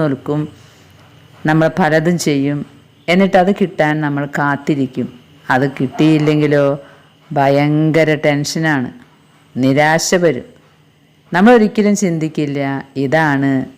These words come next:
തമ്പുരാൻ്റെ ഇഷ്ടമെന്ന്." അങ്ങനെ ചിന്തിക്കുന്ന തരത്തിലേക്ക് ഉയർന്നാലേ തിരുഹൃദയത്തിൻ്റെ അറയിലേക്ക് പ്രവേശിക്കാൻ പറ്റൂ എന്നാണ് ഈശോ പറയുന്നത്. ഈശോ പറയാണ്, എൻ്റെ രണ്ടാമത്തെ അറയിൽ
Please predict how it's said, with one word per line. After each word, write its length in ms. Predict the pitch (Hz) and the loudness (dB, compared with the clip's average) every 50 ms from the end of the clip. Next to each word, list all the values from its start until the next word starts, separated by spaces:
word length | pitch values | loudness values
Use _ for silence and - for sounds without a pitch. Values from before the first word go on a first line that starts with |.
| _ _ _ _ - | _ _ _ _ -4
തമ്പുരാൻ്റെ 640 | 156 135 120 123 135 147 151 160 165 170 175 170 170 151 | -2 0 0 0 0 2 2 2 2 2 2 0 0 -2
ഇഷ്ടമെന്ന്." 560 | - - - - 143 139 131 120 107 98 92 - - - - - _ _ - - - _ - - - - - 147 165 | -2 -6 -6 -4 -4 -2 -2 -2 -4 -4 -6 -10 -14 -20 -20 -20 _ _ -20 -20 -20 _ -20 -20 -16 -8 -2 0 0
അങ്ങനെ 320 | 175 185 202 226 240 269 262 254 | 2 4 4 4 4 2 2 0
ചിന്തിക്കുന്ന 580 | - 208 180 170 165 180 170 - 180 185 190 208 202 208 | -2 -2 -2 -2 -2 -4 -4 -2 -2 0 0 0 0 2
തരത്തിലേക്ക് 880 | 185 165 151 151 147 151 - 156 143 147 156 156 151 151 151 151 190 214 214 - - - 127 | 2 2 2 0 -2 -2 -4 -4 -2 0 0 2 0 0 -2 -2 -2 -2 -2 -2 -6 -8 -6
ഉയർന്നാലേ 800 | 135 139 143 151 165 180 185 190 196 202 190 165 147 131 127 131 151 180 202 - - _ _ _ _ _ _ _ _ _ _ _ _ _ _ - | -4 0 0 0 2 2 2 2 4 2 2 2 0 0 0 0 -2 -4 -6 -8 -14 _ _ _ _ _ _ _ _ _ _ _ _ _ _ -2
തിരുഹൃദയത്തിൻ്റെ 840 | - 156 147 147 139 151 143 135 151 156 160 156 - 180 180 190 214 226 | 0 2 2 2 2 2 2 2 2 2 2 2 0 0 0 4 4 4
അറയിലേക്ക് 540 | 226 220 202 185 175 170 165 160 156 151 160 151 - | 4 4 2 0 0 0 0 0 -2 -4 -8 -8 -4
പ്രവേശിക്കാൻ 760 | 160 151 151 151 151 147 - - 143 135 - 151 147 147 147 143 139 - | -4 -2 -2 -2 -2 -4 -4 -8 -12 -10 -8 -6 -6 -6 -6 -8 -6 -6
പറ്റൂ 400 | 139 131 - - - 147 139 139 131 127 - - 131 | -6 -6 -8 -8 -6 -4 -4 -4 -4 -6 -6 -4 -4
എന്നാണ് 320 | 135 143 147 143 147 156 165 165 | -2 0 0 0 0 0 0 -2
ഈശോ 200 | 165 - - 185 185 | -2 0 -2 0 2
പറയുന്നത്. 440 | 202 202 208 208 196 175 135 104 - - - - _ - - _ _ _ _ _ - - - - - - - - - - - - - - 156 151 | 2 2 2 2 0 0 -2 -4 -6 -10 -14 -18 _ -20 -20 _ _ _ _ _ -20 -20 -20 -20 -20 -20 -20 -20 -20 -20 -20 -10 -2 0 2 2
ഈശോ 240 | 135 - - 165 160 156 | 4 4 2 2 2 2
പറയാണ്, 520 | 170 156 160 156 160 170 165 160 156 151 160 165 151 | 2 2 2 4 4 4 2 2 0 -2 -2 -2 -2
എൻ്റെ 160 | 147 147 160 160 151 | -2 -2 0 0 0
രണ്ടാമത്തെ 680 | 147 151 147 143 156 160 165 170 180 180 175 - 202 208 196 180 | 0 -2 0 0 0 2 2 0 0 -2 0 2 2 4 4 2
അറയിൽ 300 | 160 156 147 147 143 156 | 2 2 0 0 -2 -4